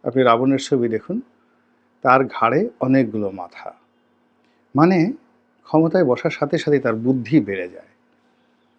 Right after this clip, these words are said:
সে সাধারণ চিন্তা করতে পারে না, অনেকগুলো মাথা একসঙ্গে নিয়ে সে চিন্তা করে।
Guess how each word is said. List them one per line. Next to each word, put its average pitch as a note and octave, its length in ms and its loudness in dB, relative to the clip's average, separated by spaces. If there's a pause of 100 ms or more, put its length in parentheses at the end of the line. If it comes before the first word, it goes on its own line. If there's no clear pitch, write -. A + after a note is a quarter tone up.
(680)
সে A#2+ 500 2 (440)
সাধারণ D3 420 2
চিন্তা G#2+ 300 -4
করতে - 280 -14
পারে G2 280 -10
না, D3 100 -6 (800)
অনেকগুলো D#3+ 520 4
মাথা A#2 340 0 (180)
একসঙ্গে C3 520 -2
নিয়ে A2+ 220 -4
সে A#2+ 180 -8
চিন্তা F#2+ 360 -8
করে। - 200 -14